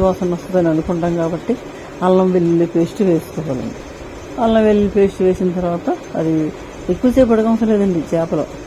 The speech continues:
ఇంత ఒక ఇరవై నిమిషాలు కూడా ఎక్కువే, అంతకంటే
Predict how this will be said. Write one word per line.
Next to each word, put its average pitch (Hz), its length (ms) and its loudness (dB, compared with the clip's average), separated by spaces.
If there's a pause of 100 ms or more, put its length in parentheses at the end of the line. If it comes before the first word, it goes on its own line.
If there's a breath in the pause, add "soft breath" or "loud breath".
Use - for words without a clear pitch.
(200)
ఇంత 165 160 -2 (640)
ఒక 175 140 0
ఇరవై 170 280 2
నిమిషాలు 190 360 0
కూడా 220 120 0 (180)
ఎక్కువే, 170 300 2 (300)
అంతకంటే 175 380 -2